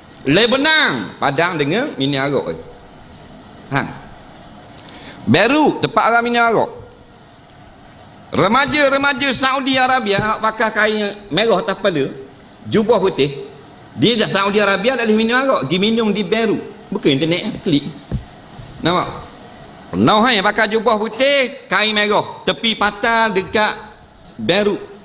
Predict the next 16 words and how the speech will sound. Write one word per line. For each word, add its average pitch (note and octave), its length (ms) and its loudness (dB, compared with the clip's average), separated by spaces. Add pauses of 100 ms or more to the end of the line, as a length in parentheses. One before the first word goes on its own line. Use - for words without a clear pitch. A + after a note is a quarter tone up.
(100)
menghadap E3+ 480 2
Laut F3+ 240 2
Mediterranean. E3+ 640 0 (800)
Dia E3+ 160 4
tulis A3 320 2
caption A3 400 2
situ, A3 400 2
pemuda-pemuda G#3+ 960 2
Saudi G#3 800 0 (480)
melepaskan, G#3 1040 0 (240)
nampak, F3+ 480 4
ha, D3 480 2
perasaan E3 560 0
mereka F3 400 -2
meminum F3 560 0
arak E3 460 0